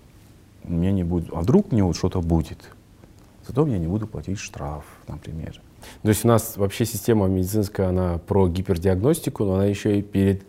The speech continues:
Speaker 2: про перестраховаться
Speaker 1: М,
Speaker 2: заранее.
Speaker 1: тоже есть в этом. В-, а всё это во главе угла же страх же, понимаете,
Speaker 2: Мгм,
Speaker 1: страх
Speaker 2: мгм.
Speaker 1: наказания. Поэтому
Speaker 2: Абсолютно точно.
Speaker 1: качество мы так не улучшим. Потому что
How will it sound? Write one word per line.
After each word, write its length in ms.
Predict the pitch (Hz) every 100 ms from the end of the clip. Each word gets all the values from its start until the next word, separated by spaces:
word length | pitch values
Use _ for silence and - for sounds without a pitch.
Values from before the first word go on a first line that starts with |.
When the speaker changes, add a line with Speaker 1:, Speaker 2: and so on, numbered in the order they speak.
| - -
Speaker 2:
про 200 | - 113
перестраховаться 1000 | 107 - 113 104 110 - 98 87 - 82 - -
Speaker 1:
М, 180 | - 110
Speaker 2:
заранее. 160 | 117 92 139
Speaker 1:
тоже 140 | 165 160
есть 280 | 143 123 117
в 60 |
этом. 360 | 104 104 98 90 90 - - - 107
В-, 360 | 98 104 104 101 95 - -
а 80 | 90
всё 200 | - 175
это 180 | 180 147
во 120 | 135
главе 280 | 131 139 139
угла 240 | 139 135
же 80 | 123
страх 320 | 123 135 139
же, 120 | 95
понимаете, 460 | 82 80 90 92 90
Speaker 2:
Мгм, 140 | 110 127
Speaker 1:
страх 220 | 98 92
Speaker 2:
мгм. 160 | 95
Speaker 1:
наказания. 480 | 85 98 107 113 104
Поэтому 460 | 90 98 110 110 110
Speaker 2:
Абсолютно 420 | 113 113 110 110
точно. 440 | 107 104 101 - -
Speaker 1:
качество 540 | - 139 151 147 - 90
мы 120 | 95
так 240 | 92 104
не 80 | 104
улучшим. 500 | 104 110 110 - 76 - - - - - - -
Потому 280 | - 92 104
что 280 | 107 107 101